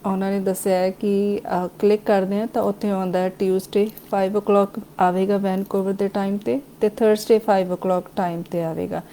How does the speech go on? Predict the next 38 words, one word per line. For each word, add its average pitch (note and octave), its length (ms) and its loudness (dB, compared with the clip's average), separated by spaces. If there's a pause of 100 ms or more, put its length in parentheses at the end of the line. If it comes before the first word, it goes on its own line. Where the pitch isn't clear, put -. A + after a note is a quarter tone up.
(420)
ਸੋ A3+ 220 10
ਕਹਿੰਦੇ G#3+ 380 2
ਕਿ G#3+ 140 -2
ਤੁਸੀਂ G#3+ 320 0
ਚੂਜ਼ A#3 360 4
ਕਰਨਾ E3+ 320 0
ਇਹਨਾਂ E3+ 240 -2
ਦੇ F#3 120 0
ਵਿੱਚੋਂ। F3 320 -6 (160)
ਸੋ G3+ 200 2
ਇਹ G3 60 4
ਡਿਪੈਂਡ F#3+ 440 2
ਹੈ, F#3+ 100 4
ਜੇ F#3 140 -2
ਤੁਸੀਂ F#3+ 300 -4
ਹੁਣ F3+ 260 -2
Monday F#3 380 0
ਸਾਈਨ F3+ 240 -2
ਇਨ F#3 140 -2
ਕੀਤਾ F3+ 320 -4
ਹੈ F3 160 0
ਤੇ F#3 160 -2 (200)
of F#3 60 -2
course F3 480 -2
ਤੁਸੀਂ F3+ 280 12
ਫਿਰ, F3+ 300 4
ਅ, - 1200 -4
Tuesday G3+ 480 4
ਵਾਲਾ G3 200 6
ਚੂਜ਼ F#3+ 300 2
ਕਰੋਗੇ, F3+ 440 2
ਜੇ F#3 140 0
Wednesday F#3 440 0
ਕੀਤਾ F#3+ 280 -2
ਹੈ E3+ 160 2
ਤਾਂ F3 160 -6
ਫਿਰ F3+ 160 -6
ਤੁਸੀਂ E3+ 320 -8